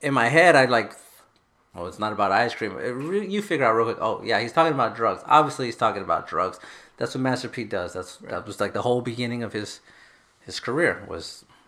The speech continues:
Speaker 1: the drugs and the drug game and blah, blah, blah. So, uh, I was like, "Oh, yeah, it's about drugs." And he didn't say anything back to me, but he reached in his pocket.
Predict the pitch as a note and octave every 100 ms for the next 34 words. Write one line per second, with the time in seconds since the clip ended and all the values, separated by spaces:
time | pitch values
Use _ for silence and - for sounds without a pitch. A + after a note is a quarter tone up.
0 | _ - - D#2 F2 E2 F2 - D#2 C#2+
1 | - D#2 C#2 C#2 C#2+ D2 C#2 C#2 - -
2 | - _ - - - _ _ - - F#2
3 | E2 - G1+ - - _ _ _ _ _
4 | - F#2 F2+ F2+ C#2 - A#2+ A#2 A#2 A#2+
5 | G2+ - G#2+ - G2+ E2+ D2 - _ _
6 | C3 B2+ A2+ - - - - - - -
7 | _ _ - A#2 A2 G#2+ F#2+ A2 - E3+
8 | G3 F#3+ F3 D#3+ D#3+ C#3+ A#2+ C#3 C#3+ C3+
9 | A#2 G#2 G2+ - G2+ G#2 C3 D3 - D3
10 | C3+ - - - D#2 D2+